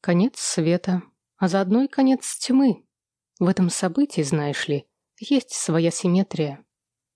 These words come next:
Лавр Евгений Водолазкин. Зал суда с подкупленными присяжными,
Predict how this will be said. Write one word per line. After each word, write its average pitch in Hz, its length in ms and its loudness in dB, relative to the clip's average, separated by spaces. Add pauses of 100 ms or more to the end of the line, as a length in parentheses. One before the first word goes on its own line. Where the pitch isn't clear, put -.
(100)
Лавр 233 420 0 (280)
Евгений 175 520 0
Водолазкин. 170 800 -2 (1300)
Зал 254 280 0
суда 175 320 -2
с - 80 -12
подкупленными 190 720 0
присяжными, 196 720 -2